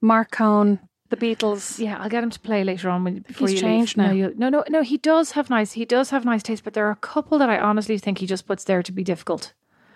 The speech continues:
Speaker 2: There are a couple that you can, he knows that it's grating, because, especially 'cause, I mean, it's not, there's one thing listening to it at home,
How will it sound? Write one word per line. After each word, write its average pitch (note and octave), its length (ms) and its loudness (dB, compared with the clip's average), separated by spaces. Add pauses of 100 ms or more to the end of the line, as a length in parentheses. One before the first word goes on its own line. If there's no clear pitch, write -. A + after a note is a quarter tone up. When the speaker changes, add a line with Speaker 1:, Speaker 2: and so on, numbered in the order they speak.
(100)
Speaker 2:
There - 520 -4
are G#3 40 2
a G#3 60 -2
couple A3+ 280 -2
that A3+ 300 2
you G3+ 80 0
can, A3 160 0
he A#3+ 300 -4
knows A#3 460 4
that G3+ 100 -2
it's - 140 -10
grating, G3 600 -2
because, G3+ 200 -6
especially C#4+ 340 -2
'cause, C4 140 -4 (120)
I B3+ 40 0
mean, C#4 120 6
it's - 160 -2
not, C4+ 300 2 (480)
there's A3+ 180 -4
one C#4 220 2
thing D#4 220 0
listening B3+ 280 0
to G#3+ 140 -4
it F#3+ 100 -2 (100)
at G3 160 -2
home, F#3+ 420 0